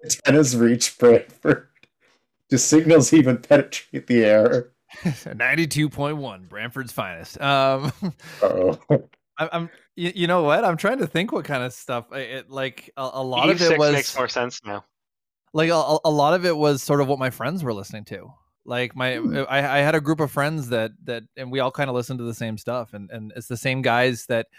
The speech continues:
Speaker 2: introduced me to Our Lady Peace, uh, introduced me to Eve Six, and, um, and, and sort of bands like that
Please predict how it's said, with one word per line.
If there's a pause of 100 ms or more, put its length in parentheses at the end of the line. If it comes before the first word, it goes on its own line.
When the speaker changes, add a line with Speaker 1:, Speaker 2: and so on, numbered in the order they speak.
(340)
Speaker 2:
introduced
me
to
Our
Lady
Peace, (580)
uh,
introduced
me
to
Eve
Six, (140)
and,
um, (1080)
and,
and
sort
of
bands
like
that